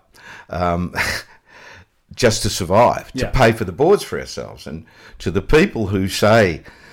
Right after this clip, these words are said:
Speaker 1: years and years ago, Rusty, when I was working at Rusty in the early nineties, hang on.
Speaker 2: People who listen will think their phone's pinging.
Speaker 1: Yeah, they're pinging. Everyone will be, be lo-,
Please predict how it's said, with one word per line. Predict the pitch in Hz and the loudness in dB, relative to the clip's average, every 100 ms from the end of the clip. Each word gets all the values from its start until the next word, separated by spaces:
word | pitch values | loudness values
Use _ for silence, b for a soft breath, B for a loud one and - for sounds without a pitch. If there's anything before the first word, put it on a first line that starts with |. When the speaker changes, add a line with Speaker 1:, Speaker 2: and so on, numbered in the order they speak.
| B B | B B
Speaker 1:
years | 101 151 170 110 | 4 6 8 6
and | 107 | 4
years | 107 113 104 | 4 4 2
ago, | 98 90 | 2 2
Rusty, | 82 92 - - 139 | 4 4 2 0 0
when | 104 | 2
I | 90 | 0
was | 82 | 0
working | 92 98 90 | 0 0 -2
at | 73 | -2
Rusty | 85 92 98 85 | -2 -2 -4 -2
in | |
the | 82 90 | -2 0
early | 85 80 | 0 -2
nineties, | 82 98 113 160 - b b b b b b _ _ | 0 0 -2 -6 -12 b b b b b b _ _
hang | 92 87 90 | -20 -18 -14
on. | 110 113 _ _ _ _ _ | -14 -14 _ _ _ _ _
Speaker 2:
People | 131 120 117 110 | -14 -10 -10 -12
who | 110 127 | -10 -10
listen | 107 113 - 135 | -8 -8 -6 -8
will | 113 | -8
think | 107 117 104 | -12 -14 -12
their | 107 | -14
phone's | - 110 107 - | -14 -14 -14 -8
pinging. | - 113 117 110 | -8 -8 -10 -6
Speaker 1:
Yeah, | 110 107 | -2 -2
they're | 92 98 | -2 -6
pinging. | 113 113 92 92 | -4 -4 -4 -4
Everyone | 104 95 92 | -2 -2 -4
will | 85 | -6
be, | 90 90 90 | -6 -6 -8
be | 95 92 | -12 -10
lo-, | 95 | -8